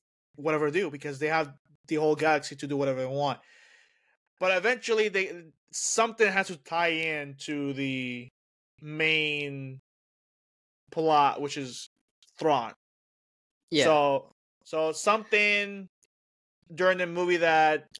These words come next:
Speaker 1: we don't know about until, like, halfway or mo-, almost to the end that has something to do with him, or I don't know. I don't know. I don't know what they're gonna do,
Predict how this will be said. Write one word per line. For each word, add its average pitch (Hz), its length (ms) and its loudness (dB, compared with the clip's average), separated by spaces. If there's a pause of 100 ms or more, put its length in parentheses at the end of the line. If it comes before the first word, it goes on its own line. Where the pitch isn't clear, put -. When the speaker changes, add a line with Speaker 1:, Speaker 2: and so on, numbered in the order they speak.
Speaker 1:
we 165 140 -2
don't 165 200 2
know 165 200 4
about 156 360 2
until, 151 260 -6
like, 139 260 -4
halfway 151 640 2
or 147 120 0
mo-, 147 100 -4
almost 151 360 -4
to 156 80 -8
the 147 200 -2
end 175 280 2
that 147 200 2
has 156 140 -4
something 151 300 -10
to 147 120 -10
do 135 80 -8
with 127 160 -10
him, 143 540 -2 (480)
or 139 560 4
I 139 60 2
don't 214 100 2
know. - 60 -12 (100)
I - 80 -4
don't 247 100 0
know. 269 120 2
I 220 60 2
don't 254 100 2
know 240 80 2
what 233 160 4
they're 220 120 8
gonna 202 180 -2
do, 202 320 2